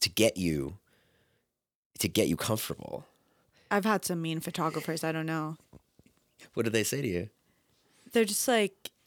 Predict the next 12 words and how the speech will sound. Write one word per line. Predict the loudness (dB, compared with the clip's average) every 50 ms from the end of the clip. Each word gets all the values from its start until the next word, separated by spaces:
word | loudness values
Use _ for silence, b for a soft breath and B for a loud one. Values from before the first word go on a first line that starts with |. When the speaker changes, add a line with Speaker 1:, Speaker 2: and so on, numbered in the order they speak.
| -14 -4
Speaker 2:
"No, | 0 4 4 6 6 8 8 8 8 6 6
like, | 6 4 4
try | 4 4 4 4
so-, | 4 6 6 6
let's | 6 6
try | 6 4 4
something | 4 6 6 6 4 6
different. | 6 4 4 4 4 4 4 4 4 4
Let's, | 2 2 2 0 -10 -10 B B B B B B
why | 8 8 8
don't | 8 6
you | 4 4 4 4 4 2